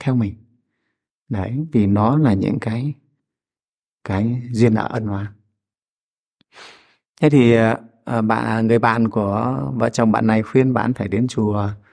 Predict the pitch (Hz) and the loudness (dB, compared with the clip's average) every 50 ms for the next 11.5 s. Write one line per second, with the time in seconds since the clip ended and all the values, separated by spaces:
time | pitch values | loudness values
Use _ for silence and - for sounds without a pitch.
0 | _ _ _ _ - - 104 92 - 135 139 - 113 104 104 101 101 101 101 107 | _ _ _ _ -6 -4 -4 -2 -2 -2 -2 0 0 2 2 2 2 2 2 2
1 | - - - - - 123 120 - - 113 123 131 151 156 139 117 113 - 147 156 | 0 0 -2 -2 -2 -2 -2 -2 -2 -2 0 0 0 0 0 -2 -4 -4 -4 -4
2 | 156 139 - - 143 151 180 - - _ _ _ _ _ _ - 117 131 160 160 | -4 -4 -4 -2 -2 -2 -2 -4 -8 _ _ _ _ _ _ -2 0 0 2 2
3 | 143 117 110 107 - - - - - - _ _ _ _ - - 110 107 98 117 | 0 0 -2 -4 -6 -12 -20 -20 -20 -20 _ _ _ _ 2 2 4 4 4 4
4 | 135 143 131 113 110 107 107 104 98 - - 147 180 - - - 98 - - 117 | 4 4 4 4 2 2 0 -2 -4 -2 0 0 0 0 0 -2 -2 0 0 -2
5 | 101 - - - _ _ _ _ _ _ _ _ - 117 123 139 147 170 165 - | -2 -2 -8 -20 _ _ _ _ _ _ _ _ 0 2 2 2 2 0 -2 -2
6 | - 110 95 90 87 90 95 104 123 - - _ _ - 123 151 - - - - | -2 -4 -4 -4 -6 -8 -8 -10 -12 -14 -18 _ _ 0 0 0 0 -2 -8 -20
7 | _ _ _ _ - 135 117 101 - - 135 131 131 - - _ _ _ _ _ | _ _ _ _ -4 -2 -2 -2 -2 -4 -4 -2 -2 -4 -8 _ _ _ _ _
8 | - 117 120 - _ _ _ _ _ _ _ _ _ _ _ _ _ _ _ _ | -20 -20 -20 -20 _ _ _ _ _ _ _ _ _ _ _ _ _ _ _ _
9 | 135 135 127 117 - 117 110 110 110 117 135 - 147 139 151 160 135 117 110 110 | 0 2 2 2 2 4 4 4 4 4 2 2 2 2 4 2 2 2 0 0
10 | - - 110 98 98 98 113 113 - - - 156 151 147 147 135 117 104 107 117 | 0 0 0 0 0 0 0 -2 0 0 0 2 4 4 4 2 2 0 -2 -4
11 | 127 - - 123 110 110 107 104 104 | -6 -6 -6 -4 -4 -4 -4 -6 -6